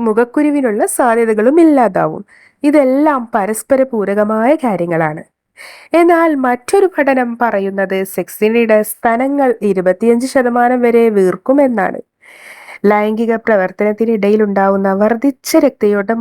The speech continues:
മൂലമാണത്രേ ഈ മാറ്റം സംഭവിക്കുന്നത്. അതുപോലെ രതിമൂർച്ചയെ തുടർന്നും ഇവ സാധാരണ വലിപ്പത്തിലേക്ക്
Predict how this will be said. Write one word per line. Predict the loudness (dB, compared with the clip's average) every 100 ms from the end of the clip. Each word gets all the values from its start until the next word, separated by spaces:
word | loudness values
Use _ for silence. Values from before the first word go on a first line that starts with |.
| -2
മൂലമാണത്രേ | 0 0 0 -2 -2 -2 0 0
ഈ | 0 0
മാറ്റം | 0 -2 -2 -2
സംഭവിക്കുന്നത്. | -2 -4 -2 -2 -2 -2 -4 -6 _ -20 -20 -20 -20 -10 -4
അതുപോലെ | 0 2 2 2 2
രതിമൂർച്ചയെ | 0 -2 -4 -4 -2 0 0 0
തുടർന്നും | -2 -4 -8 -10 _ 0
ഇവ | 0 2
സാധാരണ | 0 0 0 0 -2 -2
വലിപ്പത്തിലേക്ക് | -2 -2 0 -2 0